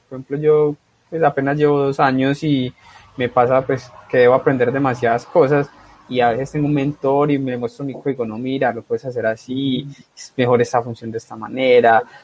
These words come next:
puedes renderizar de esta manera". O sea, sí, ayuda mucho, ayuda mucho tener un, como una buena empresa y un buen mentor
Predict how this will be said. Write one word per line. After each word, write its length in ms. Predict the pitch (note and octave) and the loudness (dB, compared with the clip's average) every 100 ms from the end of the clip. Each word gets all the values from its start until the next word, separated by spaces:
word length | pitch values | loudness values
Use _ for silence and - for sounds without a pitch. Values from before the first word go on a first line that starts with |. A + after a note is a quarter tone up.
| _ | _
puedes 220 | C3+ B2+ | 4 4
renderizar 320 | B2 B2+ A#2 | 6 2 2
de 40 | A2+ | -2
esta 180 | - A#2 | -2 -6
manera". 480 | A2 A#2+ C3 A#2+ B2 | -4 -4 0 0 2
O 40 | |
sea, 160 | D3+ C#3 | 2 2
sí, 200 | E3 D3+ | 4 2
ayuda 340 | C3+ C#3 C#3 | 4 4 4
mucho, 400 | C#3 B2 - - | 2 -2 -8 -10
ayuda 300 | A#2+ B2+ C3 | -6 -2 -2
mucho 280 | C#3+ C3 - | -4 -8 -10
tener 240 | C3+ A#2 | -6 -6
un, 160 | B2+ C3+ | -6 -8
como 200 | - D#3+ | -4 0
una 280 | C3+ C3 C3 | 2 2 2
buena 180 | D3 D3+ | 4 2
empresa 360 | D3+ D3+ D3+ | 2 4 4
y 100 | B2 | 2
un 160 | A#2 A#2 | -2 -2
buen 200 | C3 B2+ | 0 0
mentor 480 | B2 A#2+ - B2 | -6 -10 -6 -6